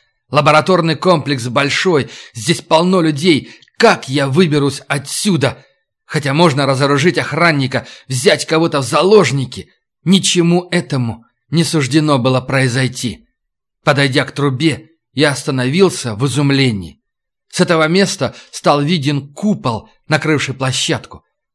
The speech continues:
Труба была его основанием, он как бы вырастал из неё. Большой радужный пузырь, вернее, половина пузыря,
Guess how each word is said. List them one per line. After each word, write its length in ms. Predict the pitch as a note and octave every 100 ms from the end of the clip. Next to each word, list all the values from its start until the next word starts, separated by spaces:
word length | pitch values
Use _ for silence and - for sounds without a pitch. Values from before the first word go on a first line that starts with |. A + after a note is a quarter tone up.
| _ _
Труба 360 | D#3+ D#3+ E3 D3+
была 260 | C#3+ D#3+
его 140 | D3 D3+
основанием, 760 | C#3 C#3+ C3+ D#3+ D#3 C3+ C3 - -
он 140 | C#3+ D3+
как 280 | D#3 B2
бы 160 | A#2 D3
вырастал 800 | C3 C#3+ C#3 - - - D#3+ C#3
из 200 | C#3 A2
неё. 420 | C3 C3 A#2+ G#2+ - _ _ _ -
Большой 540 | D3 C3+ - G#3 D#3+
радужный 560 | C#3 F3 D#3+ C#3 D3 C#3
пузырь, 680 | C#3 C#3+ B2 E3 F3 - - _ -
вернее, 420 | C3 C#3+ D#3+ D#3
половина 680 | C#3 C#3 C#3+ D3+ F#3 D#3 G#2+
пузыря, 680 | - C3+ A#2 C#3+ C#3 G2+